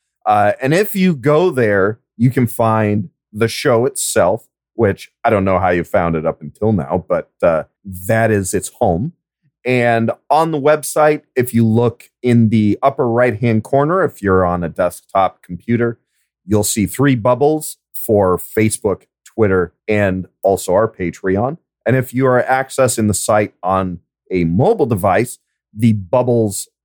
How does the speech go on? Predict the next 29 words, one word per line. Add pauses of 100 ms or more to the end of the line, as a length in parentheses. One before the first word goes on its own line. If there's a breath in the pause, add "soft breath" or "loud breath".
(100)
uh, (140)
are
going
to
be
right
in
the
top
center.
So
if
you'd
like
to
connect
with
us, (180)
just (300)
click
the
bubbles (240)
and
you
will (440)
find
us. (160)
And,
um,